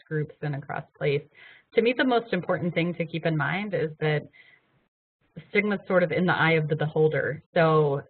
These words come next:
something that we might think our client shouldn't worry about, we might say, "Oh, it's, you know, not a big deal anymore. A lot of people struggle with mental health.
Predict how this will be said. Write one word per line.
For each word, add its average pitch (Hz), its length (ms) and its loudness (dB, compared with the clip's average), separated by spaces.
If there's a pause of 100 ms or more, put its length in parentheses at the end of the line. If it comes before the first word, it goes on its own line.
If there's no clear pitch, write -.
(120)
something 202 340 0
that 175 160 0
we 160 440 0 (440)
might 175 280 0
think 170 180 0
our 160 120 4
client 160 520 0
shouldn't 247 220 0
worry 202 240 4
about, 170 320 4
we 170 100 -2
might 160 240 -4
say, 170 180 2
"Oh, 202 280 2
it's, 180 160 0 (180)
you 180 160 -4
know, 175 140 0
not 170 220 2
a 170 40 4
big 170 180 0
deal 170 220 2
anymore. 160 440 0
A 156 80 0
lot 156 180 0
of 165 80 -8
people 156 460 -2 (500)
struggle 170 340 4
with 170 140 2
mental 160 280 0
health. 156 400 2